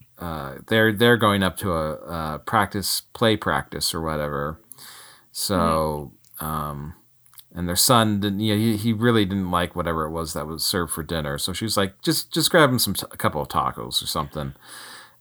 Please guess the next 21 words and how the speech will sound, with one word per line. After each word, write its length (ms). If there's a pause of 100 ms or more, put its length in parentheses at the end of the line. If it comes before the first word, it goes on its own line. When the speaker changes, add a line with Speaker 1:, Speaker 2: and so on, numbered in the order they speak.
Speaker 1:
And 200
Speaker 2:
Mm-hmm. 20
Speaker 1:
I 160
got 400
the, 520 (760)
when 160
I 160
was 160
at 180
Taco 360
Bell, 420 (320)
I 100
got 340
the, 300
uh, 200
there 140
was 180
a 320
nachos 500
fries 480
box 680